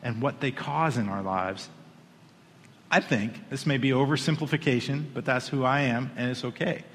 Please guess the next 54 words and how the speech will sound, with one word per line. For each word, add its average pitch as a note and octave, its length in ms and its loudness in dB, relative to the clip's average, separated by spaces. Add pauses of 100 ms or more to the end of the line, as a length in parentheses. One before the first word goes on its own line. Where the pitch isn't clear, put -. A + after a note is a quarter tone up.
(460)
I F#3 80 6
think C3+ 280 2
most E3 340 2
of D3+ 60 2
those D#3 180 2
problems A#2+ 420 2
can B2 180 0
be A#2+ 120 0
grouped C3 400 0
into A#2 240 0
two D3 340 0
general B2 380 -2
categories. A2+ 760 -2 (920)
Anybody B2+ 260 2
believe C3 400 4
me? - 180 -8 (1200)
Or C3+ 100 4
you're C3 220 6
at C3+ 60 2
least F3 260 8
willing D#3+ 320 8
to C3 60 4
see, D#3 260 6
where D#3 160 4
are F#3+ 40 6
you G#3+ 120 6
going D#3 260 8
with A2+ 120 2
this? - 240 -2 (200)
There's G#3 140 8
two C4+ 320 8
categories G3 720 10
of F3+ 80 4
problems F3+ 540 6
that D3+ 140 2
we F#3+ 160 6
face D3+ 420 4
in B2+ 80 2
everyday E3 460 6
life - 560 2
that C#3 100 6
I, C#3 240 8
I C#3+ 100 6
think C#3+ 260 0
we C#3+ 140 4
encounter C3+ 420 2
that A2+ 100 -2
we B2 120 0
have B2 220 0
to B2+ 80 -2
do C#3 160 2
something A#2+ 260 -2
about. A2 320 -2
One D#3+ 460 4